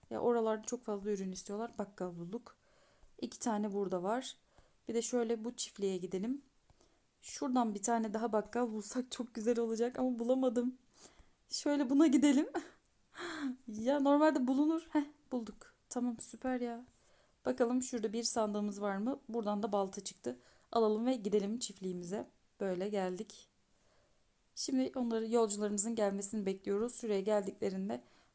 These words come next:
bunları hemen bakkala yerleştireceğim. Şöyle geliyorlar. Aa, biz dört kişi alabiliyorduk. Çiftliğimize niye döndük? Üç kişi aldık galiba ya.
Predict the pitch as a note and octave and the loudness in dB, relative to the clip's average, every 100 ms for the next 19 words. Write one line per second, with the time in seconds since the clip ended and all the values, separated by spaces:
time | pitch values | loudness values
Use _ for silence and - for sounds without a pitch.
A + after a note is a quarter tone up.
0 | - A#3+ G3 A3 G#3 G#3+ G#3 G#3 G3 A3+ | -4 0 0 0 -2 0 -2 -2 -2 0
1 | G3 F#3+ G3 G3+ F3+ G3+ B3 - - - | 0 -2 -4 -6 -6 -6 -8 -14 -20 -20
2 | _ - A3+ F#3+ G#3+ G3 G#3 G3 F3+ F3 | _ -6 -2 0 0 2 4 4 2 4
3 | G3+ B3+ - _ _ _ _ _ _ _ | 2 0 -6 _ _ _ _ _ _ _
4 | _ _ _ - _ - - - D4+ E4 | _ _ _ -20 _ -20 -16 0 4 6
5 | C#4 B3+ G#3+ D#4+ E4+ E4 D#4+ C#4+ C#4+ C#4+ | 4 2 4 2 4 0 2 4 4 2
6 | D4+ B3+ - B3+ C4+ C#4 C#4+ D#4 F4+ E4 | 0 0 -2 -2 2 4 4 4 2 0
7 | C4 B3+ B3 - - - - D4+ B3 A3+ | 0 0 0 -2 -2 0 0 2 0 -2
8 | - A3 G#3+ G#3+ G#3+ G#3 G3+ G3+ | 0 2 2 0 0 0 -4 -6